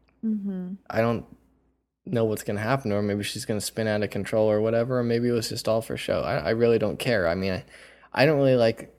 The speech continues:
Speaker 2: to follow, uh, celebrity stuff that much because it's just like, why should I care? I'm busy doing my own thing.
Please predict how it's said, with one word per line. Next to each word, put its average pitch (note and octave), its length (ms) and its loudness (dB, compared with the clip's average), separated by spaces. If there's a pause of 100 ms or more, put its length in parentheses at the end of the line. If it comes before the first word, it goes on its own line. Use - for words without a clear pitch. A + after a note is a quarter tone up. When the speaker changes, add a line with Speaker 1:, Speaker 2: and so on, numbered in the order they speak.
(120)
Speaker 2:
to - 120 -10
follow, G2 600 0 (1120)
uh, D#2+ 380 -2 (600)
celebrity F#2 640 -2
stuff - 340 -6
that C#2+ 160 -8
much E2 340 -10
because - 280 -10
it's - 160 -12
just - 180 -10
like, D#2+ 200 -12 (220)
why G2+ 280 0
should - 160 -8
I G2+ 120 0
care? F#2+ 300 -4
I'm G#2+ 140 -2
busy A2+ 220 2
doing G#2+ 200 0
my G2 140 0
own G#2 180 -2
thing. E2 300 -8